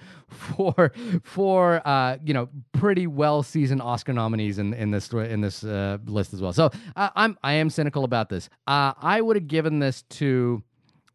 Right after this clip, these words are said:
cynically, haven't seen, I've only seen two of the films on this list, um, and I know, again, the machinations of the award system seem to be moving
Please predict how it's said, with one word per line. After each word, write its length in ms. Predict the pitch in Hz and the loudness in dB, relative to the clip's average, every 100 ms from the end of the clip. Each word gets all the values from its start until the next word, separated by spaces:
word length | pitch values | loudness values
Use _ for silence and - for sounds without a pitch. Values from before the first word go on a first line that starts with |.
| _ _ | _ _
cynically, 680 | - 202 220 214 214 214 - | -2 2 2 0 -2 -2 -4
haven't 360 | - 156 165 165 | -2 0 0 -2
seen, 220 | - 165 - | -2 -2 2
I've 180 | 175 | 2
only 280 | 185 190 180 | 4 2 2
seen 320 | 156 165 143 | 0 0 -2
two 220 | 120 - 147 | -2 -2 -2
of 40 | |
the 80 | 127 | 0
films 260 | 123 117 | -2 -2
on 120 | 110 107 | -2 -2
this 180 | 107 | -4
list, 280 | 120 127 123 - - - - - | 0 0 0 -14 -20 -20 -20 -12
um, 560 | 107 113 110 110 110 113 - | -4 0 0 0 0 -4 -6
and 160 | 123 127 | -4 -2
I 120 | 131 | 0
know, 320 | 143 147 139 - | 2 2 2 -4
again, 380 | 127 117 156 151 | -8 0 2 2
the 80 | 127 | 2
machinations 760 | 131 131 131 127 127 - 120 | 0 -2 -2 0 -2 -2 -6
of 60 | 117 | -2
the 80 | |
award 320 | 120 117 123 117 | 0 2 2 2
system 260 | 123 120 | -2 -4
seem 300 | 107 - 156 | -4 0 2
to 100 | 147 | 2
be 140 | 139 127 | 0 0
moving 500 | 120 120 123 120 | 2 2 0 -4